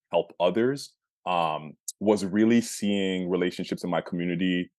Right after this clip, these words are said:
that clinicians and therapists, for me particularly a chiropractor,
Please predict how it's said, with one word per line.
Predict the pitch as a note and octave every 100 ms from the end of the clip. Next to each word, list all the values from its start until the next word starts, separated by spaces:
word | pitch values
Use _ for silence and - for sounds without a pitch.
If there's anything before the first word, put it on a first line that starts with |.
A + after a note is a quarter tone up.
| _
that | F2 F2 E2 D#2 D#2 _ _ _ _ -
clinicians | F#2+ F2+ - F#2+ F#2
and | E2+ E2
therapists, | E2+ F2+ F#2 F#2 - E2 -
for | G2
me | F#2
particularly | - - F#2+ F2+ E2+ F2
a | -
chiropractor, | E2+ E2 F2 E2+ - F2